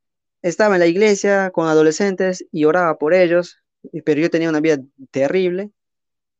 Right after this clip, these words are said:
pero ayuda a los jóvenes, ayuda a los jóvenes, ayuda a los jóvenes.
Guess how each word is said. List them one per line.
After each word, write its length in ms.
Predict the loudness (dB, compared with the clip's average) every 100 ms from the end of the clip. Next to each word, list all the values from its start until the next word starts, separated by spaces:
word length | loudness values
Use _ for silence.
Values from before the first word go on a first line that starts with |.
| _ _ _
pero 720 | 0 2 2 2 0 -2 -8 _ _ _ _ _ -6
ayuda 300 | 2 4 2
a 20 |
los 140 | 0
jóvenes, 440 | -4 -6 -8 -20 _ _ -8
ayuda 180 | -4 -2
a 20 |
los 160 | -4 -6
jóvenes, 420 | -10 -10 -16 _ _ _ 0
ayuda 180 | 2
a 20 | 2
los 120 | 0
jóvenes. 400 | -6 -8 -14